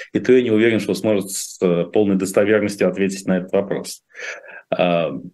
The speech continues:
а вот жив-здоров, да, думаю, вполне, и пока он полностью не дискредитирует упомянутые мною измы,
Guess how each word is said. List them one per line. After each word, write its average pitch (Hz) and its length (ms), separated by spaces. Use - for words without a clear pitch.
а 92 340
вот 87 240
жив-здоров, 101 760
да, 98 200
думаю, 131 240
вполне, 127 360
и 214 40
пока 113 300
он 101 140
полностью 98 380
не 95 80
дискредитирует 117 920
упомянутые 95 580
мною 98 260
измы, 90 360